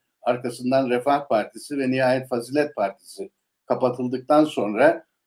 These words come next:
e, o partilerde Milli Selamet Partisi'nde siyasi hayatına başlayan Sayın Cumhurbaşkanı zaten parti kapatmaları da son, son zamanlara kadar taraftar olmayan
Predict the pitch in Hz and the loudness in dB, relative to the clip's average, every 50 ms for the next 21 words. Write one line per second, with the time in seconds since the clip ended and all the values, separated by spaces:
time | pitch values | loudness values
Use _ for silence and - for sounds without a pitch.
0 | _ - - 117 113 113 117 - 139 147 147 151 139 139 123 - 143 135 135 131 | _ -8 -4 -2 0 0 0 0 0 2 6 6 6 6 6 2 0 2 4 4
1 | 131 120 120 127 120 123 123 123 131 131 131 135 123 123 123 131 147 156 156 - | 4 2 0 0 0 0 0 -2 -4 -4 -2 0 2 4 4 4 2 2 0 0
2 | 135 120 110 - - - - - - 113 113 110 110 - 131 120 113 113 113 - | 0 -2 -2 -2 -6 -16 -18 -14 -12 -8 -8 -8 -8 -4 0 0 2 2 0 -2
3 | - 127 117 113 107 104 104 - - 104 110 - - 117 107 - - - 117 107 | -4 -2 -2 0 0 -2 -4 -6 -8 -10 -8 -6 -4 -4 -6 -6 -8 -8 -4 -4
4 | 107 98 98 _ _ _ _ _ _ - - 123 123 131 127 127 131 131 131 156 | -4 -4 -6 _ _ _ _ _ _ -6 -2 -2 0 0 -2 -4 -4 -2 0 0
5 | 160 135 127 110 107 - - 110 113 131 160 185 185 180 - _ _ _ _ - | 0 2 2 -2 -2 -4 -6 -6 -2 0 2 0 0 -2 -6 _ _ _ _ 0
6 | 135 151 165 - 196 180 160 - 175 147 147 - 160 - 160 147 151 151 151 151 | 2 2 4 4 4 4 4 4 4 4 4 2 -2 -2 0 2 2 2 2 2
7 | 156 151 151 160 180 196 190 175 165 - - 151 151 151 - - 160 156 156 147 | 2 2 2 4 2 2 2 0 -2 -2 -2 -4 -4 -4 -4 -2 0 0 0 0
8 | 147 135 135 135 131 131 131 127 131 127 - 127 123 120 117 113 107 - _ _ | 0 0 0 0 0 0 0 -2 -2 -4 -4 -4 -4 -2 0 -2 -2 -4 _ _
9 | _ _ _ _ - 123 127 127 127 127 143 147 147 151 160 175 175 170 147 120 | _ _ _ _ 2 4 4 4 4 4 4 4 6 8 8 6 6 6 2 0
10 | 104 98 | -2 -6